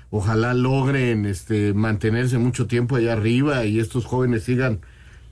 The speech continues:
porque también Necaxa pone muchos jóvenes, o sea, sigan estos muchachos jugando y, y manteniéndose, ¿no? Eh, ya, ya hablaremos, vamos a hacer un premundial sub-veinte, ojalá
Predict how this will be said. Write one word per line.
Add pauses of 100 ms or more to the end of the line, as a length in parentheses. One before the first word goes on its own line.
porque
también
Necaxa
pone
muchos
jóvenes,
o
sea,
sigan
estos
muchachos (260)
jugando (360)
y,
y
manteniéndose,
¿no? (400)
Eh, (340)
ya,
ya
hablaremos, (140)
vamos
a
hacer
un
premundial (300)
sub-veinte,
ojalá